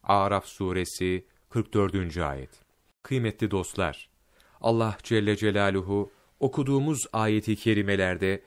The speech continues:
kıyametin bir manzarasını getirdi, gözümüzün önüne koydu. Yarın inşallah Rabbimizin lütuf ve keremiyle cennet ehli olarak ilk cennete girenlerden oluruz.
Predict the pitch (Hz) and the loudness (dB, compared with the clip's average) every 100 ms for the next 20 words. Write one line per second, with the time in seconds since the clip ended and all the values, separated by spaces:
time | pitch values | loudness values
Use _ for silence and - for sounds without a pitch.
0 | _ _ - 143 139 139 135 147 131 123 | _ _ -4 -2 0 -2 -4 -6 -2 -2
1 | 107 110 107 107 104 - 104 87 80 - | 0 -2 0 0 -2 -4 -6 -4 -4 -4
2 | 87 78 85 87 104 101 92 80 92 95 | -6 -4 -6 -2 0 0 -4 -4 -4 -4
3 | 104 90 80 73 82 73 - - _ _ | -4 -2 -2 -4 -6 -6 -10 -20 _ _
4 | _ - 190 170 127 123 104 107 95 92 | _ 0 2 4 2 0 0 2 2 2
5 | 87 80 104 101 104 101 98 98 82 98 | -2 -2 -2 0 0 0 0 -2 -2 -2
6 | 120 104 95 87 98 90 90 87 82 80 | -2 -4 -4 -4 -2 -2 -2 -2 -2 -2
7 | - _ _ - 95 120 117 101 151 135 | -6 _ _ -14 0 0 2 0 -2 0
8 | 104 101 104 95 95 95 92 - _ _ | -2 2 2 2 0 0 -2 -10 _ _
9 | 190 170 110 - - 92 113 104 101 104 | -2 0 -2 -8 -10 -2 0 0 0 0
10 | 90 92 87 85 82 78 78 76 73 71 | 0 2 2 0 -2 -2 -4 -4 -8 -10
11 | 67 - | -12 -18